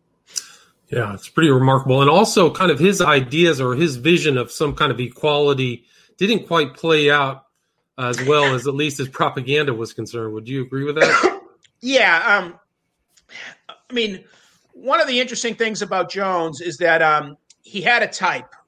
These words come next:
Speaker 2: Um, with women, at least, he had a type. I think with men, he was trying to just assert his dominance. With women, and he wanted to embarrass people and humiliate them and shame them. Um, with women,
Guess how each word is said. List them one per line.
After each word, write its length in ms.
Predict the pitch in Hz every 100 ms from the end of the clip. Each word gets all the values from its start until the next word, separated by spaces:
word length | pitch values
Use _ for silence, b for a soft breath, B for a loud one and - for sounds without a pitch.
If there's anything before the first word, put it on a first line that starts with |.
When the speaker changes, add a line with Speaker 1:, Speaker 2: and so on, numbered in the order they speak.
| _
Speaker 2:
Um, 500 | 175 160 151 143 139 170
with 240 | 160 160
women, 260 | 196 175 151
at 100 | -
least, 260 | 120 107
he 60 | 131
had 140 | 127
a 40 | 117
type. 300 | - 123 113 _
I 80 | 160
think 180 | 175 208
with 160 | 190 165
men, 280 | 175 180
he 120 | 165 165
was 160 | 147
trying 340 | - 180 160 160
to 100 | 143
just 240 | 165 -
assert 340 | 143 - 175 147
his 140 | 127
dominance. 560 | 147 139 131 117 107 139
With 140 | 120
women, 360 | 165 240 226 180
and 100 | 170
he 60 | 170
wanted 200 | 180 170
to 80 |
embarrass 400 | 156 151 156 143
people 300 | - 123 120
and 120 | 127 123
humiliate 680 | 135 131 151 160 143 120 120
them 80 |
and 100 | 113
shame 300 | 117 170 151
them. 160 | 117 110 b b b b b
Um, 480 | 151 143 139 135 127 B B -
with 240 | 170 170
women, 560 | 208 359 269 185 170